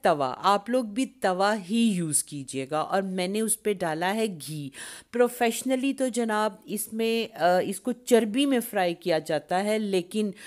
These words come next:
मैंने ऐसा नहीं किया, मैंने घी लिया है। तो अब आप ये देखें कि ये वो कबाब है जो हमने अभी अभी बनाया है। तो अब इसका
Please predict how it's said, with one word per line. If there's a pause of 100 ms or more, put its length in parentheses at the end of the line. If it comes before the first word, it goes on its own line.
(240)
मैंने
ऐसा
नहीं
किया,
मैंने
घी
लिया
है।
तो
अब
आप
ये
देखें
कि
ये
वो
कबाब
है
जो
हमने
अभी
अभी
बनाया
है। (600)
तो
अब
इसका